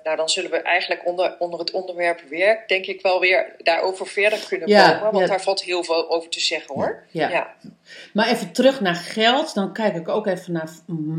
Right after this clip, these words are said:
Speaker 2: man, vrouw. Hè, vrouwen werken meer, vrouwen, eh, maar vrouw-, het is ook van vrouwen natuurlijk wel bekend dat heel veel vrouwen eigenlijk nog niet financieel onafhankelijk zijn.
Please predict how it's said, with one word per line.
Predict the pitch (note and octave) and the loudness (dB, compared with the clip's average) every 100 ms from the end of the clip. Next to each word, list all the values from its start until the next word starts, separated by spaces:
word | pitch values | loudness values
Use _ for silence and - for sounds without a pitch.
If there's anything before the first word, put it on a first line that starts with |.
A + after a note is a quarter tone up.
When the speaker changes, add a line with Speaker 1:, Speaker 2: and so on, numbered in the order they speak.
| D#3+ | -2
Speaker 2:
man, | F3+ F#3 F3 D#3+ - - | 0 0 0 0 -4 -10
vrouw. | - - D#3+ D#3 D#3+ F#3 A#3 D4+ - - - | -20 -10 -4 -2 0 2 2 0 -6 -20 -20
Hè, | - G#3 A#3+ | -6 -4 -4
vrouwen | - G3 F#3 F3 E3 D3+ C#3+ - C#3+ C#3 D3+ | -4 -2 2 4 4 2 -2 -8 -16 -14 -4
werken | F3+ G3+ G3+ G#3 F#3 F#3 | 0 0 0 0 0 0
meer, | F#3+ F#3+ | 0 -2
vrouwen, | - F#3 F3 D#3+ D#3+ D#3+ - - - | -2 -2 0 0 0 -4 -10 -20 -12
eh, | E3 D3+ | -8 -4
maar | E3+ F3 | -4 -4
vrouw-, | - G#3+ F#3 F#3+ | 0 4 4 2
het | - | -2
is | F#3 G3+ | -6 -4
ook | G#3 | -4
van | F3 D#3 | -4 -4
vrouwen | - D#3+ F3+ E3 D#3 | -4 -2 0 2 2
natuurlijk | D3+ - - | 0 -6 -4
wel | E3+ G3 A#3+ F#3+ | 2 6 6 4
bekend | F3 E3+ D3 C#3 | 0 -6 -6 -4
dat | D3 D3 | -4 -4
heel | E3 D#3+ | -4 -4
veel | C#3+ | -6
vrouwen | - D#3 C#3 C3+ C3+ - _ | -10 -6 -4 -4 -6 -10 _
eigenlijk | - F#3 A3+ - D3+ C#3+ | -6 -2 0 -2 -6 -8
nog | B2+ B2+ | -10 -4
niet | E3 F#3+ B3+ - | 2 4 4 2
financieel | - D#3 D#3 - E3 D#3 | -10 -8 -6 -6 -6 -6
onafhankelijk | - C#3 C3 C#3+ F3 G3+ G3 | -6 -8 -8 -6 -6 -6 -6
zijn. | F3+ E3 G3+ - | -2 -2 -2 -4